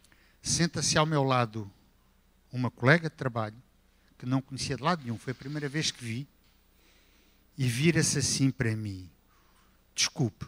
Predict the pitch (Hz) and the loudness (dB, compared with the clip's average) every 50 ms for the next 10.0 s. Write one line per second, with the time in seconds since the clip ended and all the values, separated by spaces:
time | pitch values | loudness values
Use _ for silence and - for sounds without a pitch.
0 | - - - 156 139 - - - 156 156 165 160 156 139 123 139 131 131 127 127 | -18 -10 -8 -8 -8 -8 -8 -6 -4 -2 0 0 -2 -2 -2 -2 -2 0 -2 -2
1 | 117 - 110 123 123 120 - - 120 - - - 123 - - - - 123 104 - | -4 -4 -4 -4 -4 -4 -4 -4 -2 -2 -2 -2 -4 -4 -2 0 0 0 -2 -4
2 | - 120 110 104 95 90 - 90 95 107 - - _ _ _ _ _ _ _ _ | -6 -8 -8 -8 -8 -10 -10 -10 -10 -10 -12 -18 _ _ _ _ _ _ _ _
3 | _ _ _ _ _ _ _ _ _ _ _ _ _ _ _ _ _ _ _ _ | _ _ _ _ _ _ _ _ _ _ _ _ _ _ _ _ _ _ _ _
4 | _ _ _ _ _ _ _ _ _ - _ _ _ _ _ 156 135 131 131 131 | _ _ _ _ _ _ _ _ _ -20 _ _ _ _ _ -2 2 4 4 4
5 | 117 120 117 110 107 110 117 139 165 160 139 - - 110 95 - 113 113 117 120 | 4 4 2 2 2 6 10 12 12 12 12 8 2 -4 -2 -2 -4 -4 -4 -6
6 | - - - - _ _ _ _ _ _ _ _ _ _ _ _ _ _ _ _ | -10 -16 -20 -20 _ _ _ _ _ _ _ _ _ _ _ _ _ _ _ _
7 | _ _ _ _ _ _ _ - 113 120 120 120 143 151 - - - 127 123 123 | _ _ _ _ _ _ _ -4 -2 -2 0 2 0 0 0 0 -2 -2 0 0
8 | 127 127 131 131 131 135 139 139 - _ _ _ _ _ _ _ _ _ _ _ | 0 0 0 -2 -4 -8 -10 -14 -18 _ _ _ _ _ _ _ _ _ _ _
9 | _ _ _ _ _ _ _ - 131 123 - 143 131 139 131 - - 123 107 | _ _ _ _ _ _ _ -16 -16 -10 -8 -6 -4 -4 -2 -2 -2 -4 -4